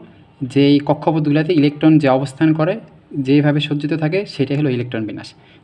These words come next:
ঠিক আছে? এখন বোর পরমাণু মডেল তোমাদের আমি লাস্টে পড়াইছি, সেখানে দেখবা যে normally একটা নিউক্লিয়াস থাকে, নিউক্লিয়াসের চারপাশে যে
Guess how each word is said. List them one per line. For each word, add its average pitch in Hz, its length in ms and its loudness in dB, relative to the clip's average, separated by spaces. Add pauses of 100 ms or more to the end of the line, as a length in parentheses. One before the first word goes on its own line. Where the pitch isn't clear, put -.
ঠিক 135 120 -2
আছে? 156 240 -2 (520)
এখন 170 320 -2
বোর 175 140 2
পরমাণু 190 280 -2
মডেল 175 200 -2
তোমাদের 170 260 -2
আমি 165 100 2
লাস্টে 139 240 0
পড়াইছি, 131 500 -6 (220)
সেখানে 165 360 0
দেখবা 151 340 0
যে 156 160 0
normally 139 320 4
একটা 151 160 -4
নিউক্লিয়াস 135 360 -2
থাকে, 170 180 -4
নিউক্লিয়াসের 139 360 0
চারপাশে 143 460 -2
যে 127 140 -4